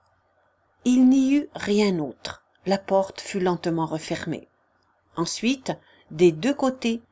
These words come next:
les verrous furent poussés avec douceur. Mais ils s'étaient rouillés, ils eurent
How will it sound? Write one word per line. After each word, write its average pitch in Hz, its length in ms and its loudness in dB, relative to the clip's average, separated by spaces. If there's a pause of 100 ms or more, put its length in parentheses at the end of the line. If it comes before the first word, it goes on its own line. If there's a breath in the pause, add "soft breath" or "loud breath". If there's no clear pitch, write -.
(260 loud breath)
les 214 180 6
verrous 220 360 0
furent - 300 -6
poussés 190 480 -2
avec 175 260 0
douceur. 151 480 -4 (720)
Mais 180 240 2
ils 180 140 -2
s'étaient 180 320 -2
rouillés, 180 460 -2 (280)
ils 165 300 0
eurent 160 180 0